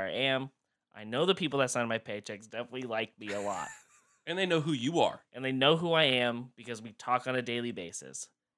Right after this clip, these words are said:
Speaker 1: However, there's other places. I'm talking about the whole, like, total scope of, you know, work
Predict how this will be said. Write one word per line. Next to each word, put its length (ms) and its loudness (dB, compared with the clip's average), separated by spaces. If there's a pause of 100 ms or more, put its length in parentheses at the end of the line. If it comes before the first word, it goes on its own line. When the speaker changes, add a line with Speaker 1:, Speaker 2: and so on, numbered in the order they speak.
(160)
Speaker 1:
However, 500 -2 (880)
there's 140 -14
other 200 -2
places. 540 -6
I'm 120 -4
talking 200 0
about 180 -2
the 100 -6
whole, 180 -6
like, 180 -8
total 240 -10
scope 420 -10
of, 120 -16 (1160)
you 80 -10
know, 140 -2
work 440 -8